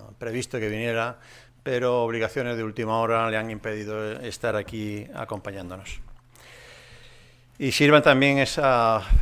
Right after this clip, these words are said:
esta introducción para unas breves palabras para expresar el gran honor institucional que supone ante tan distinguida concurrencia recibir en nombre de la Guardia Civil la placa de honor del Colegio de Registradores de España.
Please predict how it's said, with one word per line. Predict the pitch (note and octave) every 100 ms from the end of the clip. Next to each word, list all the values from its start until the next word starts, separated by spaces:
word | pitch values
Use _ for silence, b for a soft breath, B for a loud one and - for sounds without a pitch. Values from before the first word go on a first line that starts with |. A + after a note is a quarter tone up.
| -
esta | C#3 -
introducción | A#2+ B2 A2 C#3 C#3 C#3+ C#3 B2+ A#2+ -
para | A#2+ A2+ A2
unas | A2+ B2 A2
breves | D3 D3
palabras | - B2 B2 B2 B2 B2 - -
para | A#2+ A2
expresar | G#2+ B2 G#2+ B2 A#2+
el | A#2+
gran | A#2 C3+ C3+ C3
honor | B2 B2 C3+
institucional | B2+ - A#2 A2+ A#2+ A#2+ B2
que | A#2+
supone | G#2+ A#2+ B2 A#2+
ante | A2+ A2 A2+ G#2
tan | A2 G#2+ G#2+ G2+ B B B B B -
distinguida | B2+ - C3 D#3 C#3
concurrencia | B2 A2 A2+ B2+ B2 C3+ C#3+ E3+ E3 - - - b b b b b -
recibir | B2+ C#3 C3+ D3+ D3+ D3+
en | - C3+
nombre | C3+ C#3+ C3+ C3
de |
la | B2
Guardia | A#2+ B2+
Civil | A#2 A#2 A#2
la | A#2 A2
placa | A#2+ A#2
de | A2+
honor | A2 A#2 A2 A#2+ -
del | B2 A2+ G#2
Colegio | A2 A2 - A2
de | G#2+
Registradores | G#2 - A2+ A#2 G#2 G#2+ G#2
de | G2
España. | - G2+ F#2 F2+